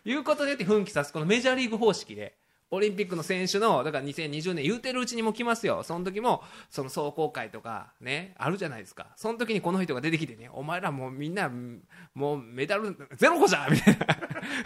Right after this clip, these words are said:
「メダルなんかもうゼロ個や」みたいなことを言わせてっていうね、本当に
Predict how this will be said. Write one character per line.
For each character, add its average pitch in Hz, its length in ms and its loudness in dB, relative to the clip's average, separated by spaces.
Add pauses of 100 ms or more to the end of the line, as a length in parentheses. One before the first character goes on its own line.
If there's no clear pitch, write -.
「メ 226 100 12
ダ 233 140 8
ル 285 60 -2
な 226 100 2
ん - 20 -2
か 147 60 -6
も 135 100 -8
う - 20 -10
ゼ 143 120 2
ロ 339 100 4
個 226 100 2
や」 123 200 -4
み 135 80 0
た 127 60 0
い 127 40 -2
な 127 80 -4
こ 151 80 0
と 170 160 4
を 165 120 2 (500)
言 214 120 -4
わ 254 120 2
せ 233 140 -6
て 180 500 -8 (140)
っ - 20 -20
て 165 100 2
い 196 80 4
う 214 160 4
ね、 214 320 0 (560)
本 143 160 -2
当 127 100 -6
に 127 80 -10